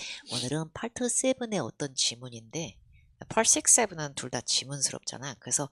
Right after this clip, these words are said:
파트 세븐에서 지문이 발췌된 거를 식스처럼 빵꾸를 미친 듯이 뚫었다. 근데 이런 짓을 한 게 벌써 네 번째다. 그래서 이제 사탄이라고 써놨습니다. 전국 와이비엠 전체 일 위 박혜원 파워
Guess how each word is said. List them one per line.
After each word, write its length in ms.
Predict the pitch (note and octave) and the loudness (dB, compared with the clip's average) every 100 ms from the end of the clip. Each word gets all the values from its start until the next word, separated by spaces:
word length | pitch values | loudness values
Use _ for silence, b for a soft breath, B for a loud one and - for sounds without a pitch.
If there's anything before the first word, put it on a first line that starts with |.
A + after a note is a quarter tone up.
| B B B | B B B
파트 260 | - C4+ C4 | -2 2 2
세븐에서 920 | - B3+ B3 A#3 A3 G#3 B3 C4+ D4 - _ | 2 2 2 0 0 0 2 2 0 -6 _
지문이 360 | - - D#3 D#3 | -4 -4 -4 -6
발췌된 520 | - B2+ - C#3+ C3+ | -6 -4 -2 -2 -4
거를 300 | C3 C#3 G#3 | -4 -2 0
식스처럼 600 | C4 - F4 - - E3 | 4 4 2 -4 -4 -6
빵꾸를 420 | D#3+ A#3 B3+ F#3 C3 | -6 -6 -4 -4 -4
미친 280 | C#3 - | -2 -4
듯이 240 | G#3+ G3+ - | -2 -6 -6
뚫었다. 340 | - F3+ - - - _ _ _ _ _ | -10 -12 -14 -18 -18 _ _ _ _ _
근데 120 | - | -16
이런 320 | - D3 D3+ | -8 -6 -4
짓을 220 | D3 C3+ | -2 -2
한 140 | C3 C#3 | -4 -10
게 100 | C3+ | -8
벌써 220 | B2+ C3 | -6 -6
네 140 | B2+ | -6
번째다. 520 | B2+ C3 B2+ B2 B2+ - - | -6 -6 -8 -8 -8 -10 -10
그래서 240 | B2+ B2 | -6 -4
이제 460 | A#2+ A#2 C#3+ G3+ - b b | -6 -6 -4 -4 -6 b b
사탄이라고 640 | - - A2+ - G#2+ G#2+ G#2+ | -10 -10 -10 -12 -12 -12 -10
써놨습니다. 720 | C#3 D3+ - F3 F3+ F3 F3+ - b b b b b b - | -8 -8 -8 -8 -10 -8 -10 -16 b b b b b b -10
전국 320 | - C#3+ C#3 | -8 -8 -6
와이비엠 400 | C3+ B2 C3 B2+ | -6 -6 -10 -8
전체 300 | B2+ A#2+ B2+ | -10 -6 -6
일 100 | B2 | -6
위 80 | B2 | -8
박혜원 400 | B2 - A#2+ A#2 | -10 -12 -12 -14
파워 180 | - | -14